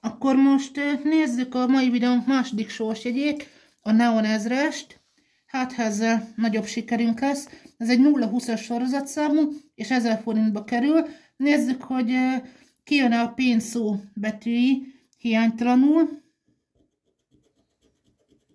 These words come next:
A G az nem jó, ugye itt egyet hibázhatunk.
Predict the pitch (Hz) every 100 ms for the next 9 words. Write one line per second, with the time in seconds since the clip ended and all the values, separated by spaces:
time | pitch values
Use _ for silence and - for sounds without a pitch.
0 | _ 214 220 240 247 226 208 220 226 262
1 | 254 226 226 247 214 220 233 214 226 226
2 | 247 254 302 302